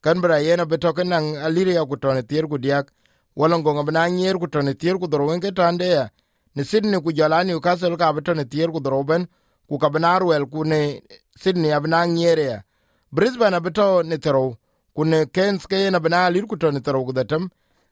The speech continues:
Darwin abe na Ruel ku ka abe to ne thero ku dho ngwan.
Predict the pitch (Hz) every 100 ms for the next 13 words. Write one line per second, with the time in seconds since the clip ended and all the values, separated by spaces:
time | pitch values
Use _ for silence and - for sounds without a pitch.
0 | - 143 226 262 233 180 185 208 226 196
1 | 139 123 131 131 127 120 170 156 139 131
2 | 123 117 - 127 120 113 117 123 139 156